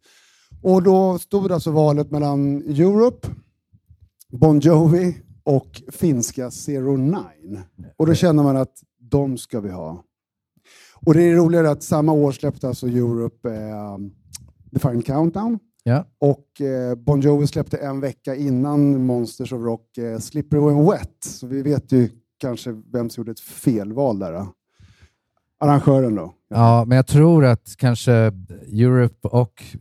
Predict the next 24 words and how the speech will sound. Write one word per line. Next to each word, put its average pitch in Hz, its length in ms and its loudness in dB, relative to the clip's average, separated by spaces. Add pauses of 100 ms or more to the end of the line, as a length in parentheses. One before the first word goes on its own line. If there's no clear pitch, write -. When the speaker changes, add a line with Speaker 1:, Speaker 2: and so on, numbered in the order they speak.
(240)
Speaker 2:
Bon 110 200 -2
Jovi 107 320 2
hade 107 460 0
redan 104 360 -2
en 104 180 -4
s-, - 220 -14 (100)
form 104 200 0
av 104 100 0
marknadsplan 107 1000 0
s-, - 120 -20
där 104 200 -2
inte 92 600 -2 (360)
det 104 80 2
här 101 240 2
förbandsgiget 101 960 -2
passade 104 360 -4
in 107 340 -6 (640)
med 101 140 -2
tanke 101 300 -2
på 90 340 2 (580)
vad 98 160 -2
som 107 120 -4
hände 104 280 0
sen. 92 200 -4